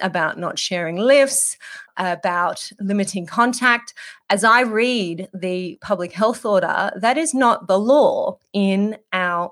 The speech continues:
private spaces, in our places of residence. But it is, uh, indeed, in my view, sensible steps to be taking. I was a little bit disappointed when I saw last year that there were some directives that were coming out from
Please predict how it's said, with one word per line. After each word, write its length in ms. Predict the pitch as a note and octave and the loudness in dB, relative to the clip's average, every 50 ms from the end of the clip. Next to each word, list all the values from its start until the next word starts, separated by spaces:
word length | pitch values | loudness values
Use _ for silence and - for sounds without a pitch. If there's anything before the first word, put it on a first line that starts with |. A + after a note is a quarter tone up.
| _ | _
private 600 | _ - - G3 F#3 F#3 F3+ D#3+ E3 - - - | _ -6 -2 0 0 0 0 -2 -4 -6 -6 -8
spaces, 680 | - - - - G3 G#3+ G3+ - - - - - - - - | -12 -6 -2 0 0 0 0 -4 -10 -14 -16 -16 -16 -12 -6
in 280 | G3 G3 G3 G3 G3 - - | -4 -2 0 0 -2 -2 -2
our 180 | E3+ F3 F3+ | -4 -4 -4
places 540 | F3+ - - F#3+ F3+ F3+ F3+ - F3 D#3 D#3 | -4 -6 -6 -6 -6 -6 -8 -10 -12 -12 -14
of 100 | D#3 D#3 | -12 -6
residence. 560 | E3 F3+ F3+ F3 E3+ D3 - - - - - - - - - - - - _ - | -4 -4 -4 -4 -6 -8 -10 -10 -14 -18 -18 -18 -18 -18 -16 -16 -18 -18 _ 0
But 180 | - F#3 F3+ F#3 | 0 2 2 2
it 160 | F#3+ E3+ F3+ | 0 0 0
is, 420 | F#3 F#3 F3+ F3+ E3+ - - - - | 0 0 0 0 0 0 -2 -2 -4
uh, 200 | F#3+ E3 E3 - | -4 -4 -4 -6
indeed, 400 | F3+ F3+ A#3+ C#4 C#4+ A3 F3+ - | -2 2 2 4 4 4 2 0
in 140 | - F#3 F3+ | -2 -2 0
my 220 | F3+ F3+ G3 G#3 | 2 2 2 2
view, 420 | G3+ E3+ E3+ D#3 D3 - - F3 - - - - - _ - | 0 -2 -6 -8 -8 -8 -8 -12 -14 -18 -20 -20 -20 _ -8
sensible 560 | - - - G3+ G3 G3 - G3+ F3+ F3 F3 | -4 0 0 0 0 0 -2 -4 -4 -4 -6
steps 420 | - - - D#3+ D3+ - - - | -6 -6 -4 -4 -4 -4 -6 -10
to 120 | - - - | -10 -10 -12
be 120 | D#3+ D#3 | -12 -14
taking. 520 | D3+ - - D#3+ D#3+ - - - - E3+ - - - - - - - - | -10 -6 -6 -6 -6 -8 -14 -16 -16 -16 -16 -18 -18 -18 -18 -12 -4 2
I 140 | - G3 F#3+ | 2 4 4
was 260 | F#3 A3+ A3 A3 - | 4 4 4 4 4
a 120 | - - F3+ | 2 2 2
little 300 | G3 A3+ C#4+ F4 E4 C4+ | 2 4 4 4 4 4
bit 280 | F#3+ F3+ E3+ D#3+ - | 4 4 2 2 0
disappointed 680 | - G3+ - - F3+ - - G#3 G#3+ G#3 - G#3 F3+ E3 | -4 -4 -4 -4 -4 -2 0 0 0 0 0 -2 -2 -2
when 160 | D#3 F3 F3 E3+ | -4 -4 -4 -4
I 80 | E3+ | -4
saw 320 | E3+ - - B3+ B3 B3+ A#3 | -4 0 2 4 4 6 6
last 360 | G#3+ F#3+ F#3 E3 - - - | 4 4 2 0 -2 -6 -6
year 120 | F3+ F3+ | -4 -4
that 140 | E3+ E3+ E3+ | -4 -4 -2
there 120 | F3 E3+ | -2 -2
were 100 | E3+ F3 | -2 -2
some 320 | E3+ - G3 F#3 F3+ F3+ E3+ | -2 -2 -2 -2 -2 -4 -4
directives 680 | E3 E3+ F#3+ A#3+ C#4 C4+ - - C4 A#3+ A3+ G#3 G3 - | -2 0 2 0 0 0 -4 -2 0 0 0 0 -2 -6
that 140 | F3 - - | -6 -6 -4
were 80 | - | -6
coming 400 | G#3+ - - G#3 G3 F#3+ F#3 F#3 | -6 -4 -4 -2 -2 0 0 0
out 280 | F3+ F3 F3 - - - | -2 -2 -4 -6 -6 -10
from 560 | - - - G3+ F#3 F3+ E3+ E3+ E3+ E3 | -18 -8 -2 -2 0 0 0 -2 -4 -6